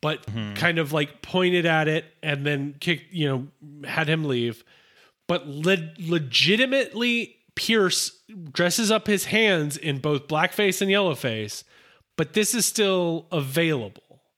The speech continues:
Speaker 1: And I, and I wonder what that means.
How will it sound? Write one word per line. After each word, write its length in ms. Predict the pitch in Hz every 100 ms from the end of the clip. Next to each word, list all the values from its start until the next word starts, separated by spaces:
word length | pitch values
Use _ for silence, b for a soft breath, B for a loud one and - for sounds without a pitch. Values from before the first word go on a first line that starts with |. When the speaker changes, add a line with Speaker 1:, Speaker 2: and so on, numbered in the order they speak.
| _ _ _ _
Speaker 1:
And 120 | 185 185
I, 140 | 196 -
and 140 | 185
I 80 | 190
wonder 300 | 180 254 285
what 200 | 247 233
that 220 | 214 143 143
means. 680 | 156 127 92 67 - -